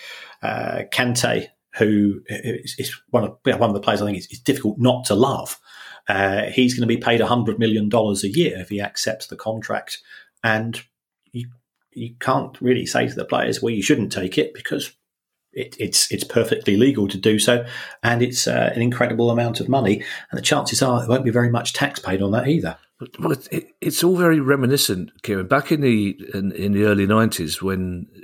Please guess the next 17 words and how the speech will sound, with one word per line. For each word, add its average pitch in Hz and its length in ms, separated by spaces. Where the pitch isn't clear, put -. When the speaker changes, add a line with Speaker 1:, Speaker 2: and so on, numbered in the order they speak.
Speaker 2:
B 101 160
S 90 140
B 95 260
and 87 140
Sky 90 520
were 92 180
in 87 60
a, 87 260
a - 20
battle 92 380
to - 100
see 95 220
who 92 80
would 85 100
become 90 320
the 90 100
dominant, 87 600